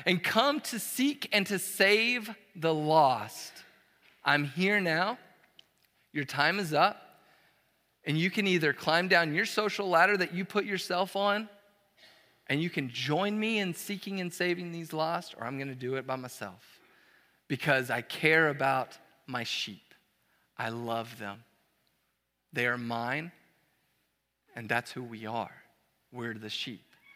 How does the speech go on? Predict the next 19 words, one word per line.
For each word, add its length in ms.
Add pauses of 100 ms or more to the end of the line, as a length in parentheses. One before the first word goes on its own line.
(720)
It's, 340 (140)
he 120
doesn't 320
blame 280
the 80
sheep 320
for 120
going 320
astray. 720 (640)
He 120
blames 340
the 80
leadership, 720 (800)
and 160
then 180
he 160
calls 600
the 120
sheep 460